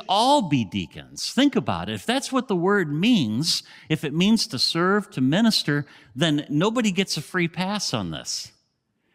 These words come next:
And so if you've been kinda listening sorta passively up to this moment, thinking, "Well, I'm not a member here,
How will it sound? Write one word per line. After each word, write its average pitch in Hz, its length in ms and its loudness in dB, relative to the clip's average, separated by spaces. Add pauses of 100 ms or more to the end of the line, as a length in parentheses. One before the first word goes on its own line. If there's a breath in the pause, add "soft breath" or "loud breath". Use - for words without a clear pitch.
(200 loud breath)
And 156 140 2
so 190 160 2
if 175 140 -2
you've 190 120 4
been 190 180 2
kinda 262 380 4
listening 196 560 2
sorta 170 340 0
passively 160 760 -2
up 147 160 -4
to 151 120 -2
this 131 240 -4
moment, 160 360 0
thinking, 139 340 -2 (260 loud breath)
"Well, 175 120 0
I'm 170 120 0
not 180 200 0
a 180 60 -2
member 160 360 -2
here, 151 520 -2